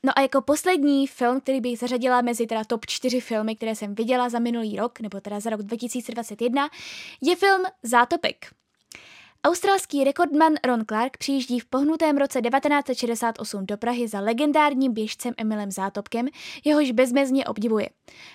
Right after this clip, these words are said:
V rozhovorech Rona s Emilem se děj filmu retrospektivně vrací do stěžejních momentů atletova sportovního i soukromého života a spojuje se v komplexní portrét muže, jenž nestrácí tempo ani poté, co jeho poslední závod skončí,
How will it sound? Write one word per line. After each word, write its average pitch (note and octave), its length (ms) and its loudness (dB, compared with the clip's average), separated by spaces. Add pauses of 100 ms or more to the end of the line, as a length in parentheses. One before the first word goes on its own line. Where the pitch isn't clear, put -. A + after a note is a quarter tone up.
V - 40 -4
rozhovorech E4+ 520 4
Rona C#4+ 260 4
s - 100 -8
Emilem B3+ 320 2
se B3 140 -2
děj A#3+ 140 0
filmu A#3+ 320 0
retrospektivně C4 800 -2
vrací A#3 360 0
do G#3+ 120 -4
stěžejních C4+ 640 0
momentů A#3+ 460 0
atletova A#3 380 -4
sportovního B3+ 680 -2
i A#3 80 -6
soukromého A3+ 520 -4
života G#3 400 -4 (440)
a C#4 100 0
spojuje E4+ 440 2
se C#4+ 120 0
v - 80 -8
komplexní D4+ 600 2
portrét C#4 440 0
muže, A3 300 -2 (120)
jenž A#3+ 300 -2
nestrácí C4+ 600 2
tempo A#3 280 -2
ani A#3 220 0
poté, B3+ 320 0
co B3+ 120 -4
jeho B3 180 2
poslední A#3+ 500 -2
závod A3 340 -4
skončí, G#3 500 -8